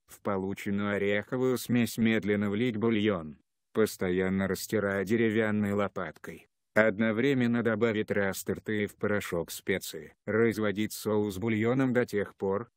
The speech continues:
пока он не станет по консистенции,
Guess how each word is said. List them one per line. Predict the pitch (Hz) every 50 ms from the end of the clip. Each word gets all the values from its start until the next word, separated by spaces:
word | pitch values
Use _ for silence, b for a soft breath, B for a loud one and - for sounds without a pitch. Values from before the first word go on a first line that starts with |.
| _ _
пока | - 113 107 - 110 107
он | 104 107 107
не | 107 110
станет | 101 - - - 110 101 98 101 101 -
по | - 110
консистенции, | 95 - 101 95 92 - - 117 101 - - - - 76 71 69 - - - - 85 80 76 -